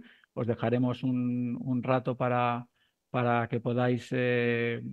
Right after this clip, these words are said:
compartir vuestros proyectos. Bueno, ya lo, lo explicará nuestro compañero Marcus, que está también desde la red de Citizen Network, y después compartiremos las, las conclusiones. Y ya para terminar,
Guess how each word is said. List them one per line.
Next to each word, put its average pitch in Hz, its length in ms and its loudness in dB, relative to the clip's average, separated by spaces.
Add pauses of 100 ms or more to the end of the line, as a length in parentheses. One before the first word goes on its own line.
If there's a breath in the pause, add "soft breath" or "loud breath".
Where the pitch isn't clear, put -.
(200)
compartir 127 560 2
vuestros 127 260 -2
proyectos. 123 880 -2
Bueno, 113 260 -6
ya 113 160 -6
lo, 113 440 -6
lo 113 100 -6
explicará 120 380 -6
nuestro 120 240 -6
compañero 113 420 -4
Marcus, 156 360 -2
que - 80 -6
está 120 200 -6
también 117 320 -4
desde 113 260 -4
la 113 360 -4 (200)
red 127 200 0
de 117 100 -4
Citizen 123 460 -2
Network, 175 460 0 (500 loud breath)
y 139 80 6
después 135 360 2
compartiremos 135 640 2
las, 120 520 0
las 117 200 -4
conclusiones. 110 680 -6
Y 110 80 -4
ya 117 120 -2
para 127 200 2
terminar, 143 600 2